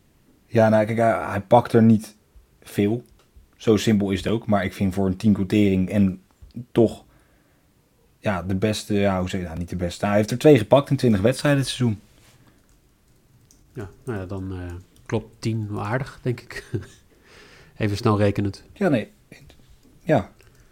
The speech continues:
Speaker 2: We gaan hopen op een kaartje voor, eh, Patrick van Aanholt. Ehm, laatste wedstrijd is eigenlijk toch wel de, ja, belangrijkste wedstrijd die er gaat zijn. Leicester, die krijgt Tottenham op bezoek.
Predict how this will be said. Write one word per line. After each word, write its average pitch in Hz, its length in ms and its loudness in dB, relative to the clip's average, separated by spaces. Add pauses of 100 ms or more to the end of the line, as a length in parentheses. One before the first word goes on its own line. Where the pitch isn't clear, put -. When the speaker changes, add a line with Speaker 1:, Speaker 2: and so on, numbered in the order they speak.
(280)
Speaker 2:
We - 80 -10
gaan 135 180 2
hopen 113 220 2
op 147 80 -12
een 147 60 -6
kaartje 143 300 -4
voor, 127 220 -6
eh, 123 260 -4 (360)
Patrick 117 220 -6
van 113 140 -6
Aanholt. 110 340 -4 (920)
Ehm, 147 380 2 (200)
laatste 147 360 -2
wedstrijd 165 420 0
is 127 100 -6
eigenlijk 135 400 -2
toch 123 120 -8
wel 117 200 -2
de, 113 260 0 (200)
ja, 107 140 -4
belangrijkste 113 640 0
wedstrijd 113 600 -10 (100)
die 113 280 -10
er 117 100 -10
gaat - 180 -10
zijn. 139 280 0
Leicester, 151 460 -2 (480)
die - 100 -20
krijgt - 300 -8
Tottenham 107 320 -6
op 104 100 -14
bezoek. 107 300 -10